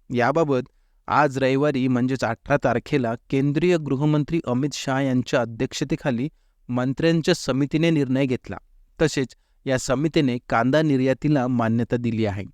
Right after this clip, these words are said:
यासोबतच तीन लाख मेट्रिक टन कांदा निर्यात करण्यास समितीने मान्यता दिली आहे. याआधी डिसेंबर तेवीस मध्ये कांद्याचे वाढते भाव लक्षात घेऊन केंद्राने एकतीस मार्च चोवीस पर्यंत बंदी घातली होती.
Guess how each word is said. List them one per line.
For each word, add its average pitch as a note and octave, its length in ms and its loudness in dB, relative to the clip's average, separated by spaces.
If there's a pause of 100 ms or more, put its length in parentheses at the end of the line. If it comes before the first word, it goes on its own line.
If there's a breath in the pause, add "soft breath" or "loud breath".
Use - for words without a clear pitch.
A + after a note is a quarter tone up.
(260)
यासोबतच C3 640 0 (480)
तीन D#3+ 300 2
लाख C3 400 0
मेट्रिक C#3 360 -2 (100)
टन C#3+ 180 0
कांदा B2+ 320 0
निर्यात B2 360 0 (120)
करण्यास C3+ 360 0
समितीने B2 580 0
मान्यता G#2 440 0
दिली G#2+ 300 -2
आहे. A#2+ 220 -2 (160)
याआधी C#3 580 2
डिसेंबर D3+ 540 0 (100)
तेवीस C#3+ 340 -2
मध्ये B2 260 0 (100)
कांद्याचे B2+ 420 0
वाढते B2+ 420 -2
भाव C3+ 180 0
लक्षात B2+ 360 -2
घेऊन C3 400 0
केंद्राने B2 500 0
एकतीस D#3 420 -2
मार्च C3+ 320 0
चोवीस C3 360 -2
पर्यंत C3+ 380 -2
बंदी A#2+ 340 0
घातली A#2 340 -2
होती. C3 300 0